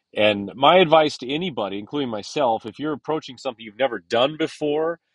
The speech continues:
assume it's gonna be challenging because you've never done it before. You have to practice it. Uh, that's why I always ask people, "Is this your first time doing yoga?" "Okay, this is my first time doing anything." It's gonna be a challenge.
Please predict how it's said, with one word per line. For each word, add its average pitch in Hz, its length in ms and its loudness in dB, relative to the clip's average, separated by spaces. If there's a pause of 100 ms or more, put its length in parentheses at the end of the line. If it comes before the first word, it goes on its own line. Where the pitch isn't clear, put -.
(280)
assume 214 480 0
it's 180 140 -2
gonna 170 240 4
be 135 220 -4
challenging 131 760 -4
because 120 360 -2
you've 110 100 -4
never 110 260 -4
done 120 220 0
it 127 100 -4
before. 92 380 -12
You 90 160 -10
have 117 360 4
to - 100 -14
practice 127 600 2
it. 80 140 -20 (640)
Uh, 87 180 -6
that's 104 180 -6
why 120 100 2
I 113 60 2
always 113 180 -2
ask 123 220 0
people, 101 180 -8
"Is 98 60 -18
this 98 160 -12
your 110 80 -16
first 123 260 -6
time 127 220 0
doing 117 300 -4
yoga?" 131 500 -2 (100)
"Okay, 117 280 -4
this 104 120 -8
is 117 140 -10
my 131 160 0
first - 320 -4
time 151 200 -2
doing 131 300 0
anything." 127 560 -2
It's 120 180 -8
gonna 127 220 0
be 117 180 -6
a 104 80 -4
challenge. 143 800 -4